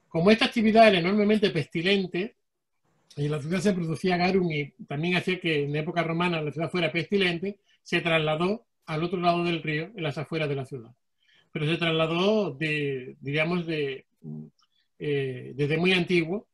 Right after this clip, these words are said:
En algunas pinturas del siglo diecisiete ya aparece representado el barrio de Los Percheles. Y lo que ocurre es que en toda la literatura costumbrista del siglo diecinueve, Los Percheles aparece situado junto al barrio de la Viña y junto, eh, yo qué sé, junto a Triana,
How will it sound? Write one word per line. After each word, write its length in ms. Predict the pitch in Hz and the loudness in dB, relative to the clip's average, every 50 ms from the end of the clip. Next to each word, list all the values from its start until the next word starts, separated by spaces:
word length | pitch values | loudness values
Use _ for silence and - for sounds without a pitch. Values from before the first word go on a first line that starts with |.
| _ _ _ _ - | _ _ _ _ -4
En 100 | 156 160 | -2 0
algunas 280 | 165 160 180 202 202 | 2 4 4 4 4
pinturas 380 | 202 208 196 175 214 214 202 190 | 4 2 2 4 4 4 4 4
del 100 | 180 165 | 4 2
siglo 220 | - - 196 196 | 0 2 4 4
diecisiete 480 | 196 180 170 175 147 190 208 190 185 165 | 4 4 4 2 4 4 4 4 4 4
ya 140 | 175 190 196 | 4 4 4
aparece 420 | 190 180 165 165 196 214 - 214 | 4 4 4 4 4 2 2 2
representado 540 | 175 165 147 143 131 135 156 151 175 170 165 | -2 -2 -4 -4 -6 -6 -4 -2 -2 0 0
el 100 | 156 156 | 0 0
barrio 240 | 160 160 160 160 156 | -2 -2 -2 -2 -4
de 80 | 151 | -4
Los 120 | 143 139 - | -6 -8 -8
Percheles. 640 | - 147 139 - - 170 170 185 208 202 - - _ _ _ _ _ _ _ _ _ _ - | -10 -12 -10 -4 -2 0 0 0 0 -2 -4 -10 _ _ _ _ _ _ _ _ _ _ -2
Y 80 | 156 165 | 2 4
lo 120 | 202 233 | 4 4
que 60 | 254 | 4
ocurre 380 | 247 233 233 247 208 185 175 165 | 2 2 4 4 6 6 6 4
es 100 | 143 - | 2 0
que 80 | - | -2
en 120 | 170 165 151 | -2 0 2
toda 200 | 208 214 240 247 | 2 2 2 4
la 100 | 240 220 | 4 4
literatura 540 | 202 185 170 170 170 160 170 214 208 196 - | 4 4 2 0 0 0 2 2 2 2 0
costumbrista 600 | 170 147 - 165 160 165 180 220 208 - - 160 | -2 -6 -4 -4 -2 0 0 0 0 0 -2 -4
del 120 | 151 139 | -2 -2
siglo 200 | - 220 214 220 | -2 0 0 2
diecinueve, 580 | 208 185 202 185 180 170 165 160 156 165 - _ _ _ _ _ _ _ | 2 0 0 -2 -2 -2 -2 -2 -4 -6 -8 _ _ _ _ _ _ _
Los 140 | - 165 156 | -4 -4 -2
Percheles 520 | - 185 175 170 - - 196 208 220 208 214 | 0 0 -2 0 2 4 6 6 6 6 4
aparece 360 | 202 156 175 175 175 202 208 | 2 2 2 0 0 0 0
situado 560 | 160 196 196 190 170 170 175 180 190 208 202 | 0 0 0 2 4 4 6 6 6 4 2
junto 240 | - 190 180 151 156 | 2 0 -2 0 0
al 60 | 151 | 0
barrio 200 | 160 165 170 170 | 0 2 0 2
de 120 | 165 170 | 2 2
la 80 | 165 160 | 2 2
Viña 480 | 165 180 190 190 190 190 196 196 202 202 | 2 2 2 2 2 2 4 4 4 2
y 60 | 196 | 0
junto, 520 | - 180 165 147 - 156 151 143 135 131 - _ _ _ _ _ | 0 -4 -4 -4 -4 -4 -4 -4 -4 -6 -12 _ _ _ _ _
eh, 240 | - 156 151 151 151 | -4 -2 0 0 0
yo 100 | 147 165 | 0 0
qué 80 | 165 175 | -2 -2
sé, 140 | - 170 - | -2 -4 -4
junto 240 | - 165 151 151 160 | -4 -6 -4 -4 -4
a 60 | 147 | -4
Triana, 680 | 160 156 160 170 175 180 185 185 185 185 185 185 185 | -2 0 2 4 4 4 4 2 0 0 0 -2 -4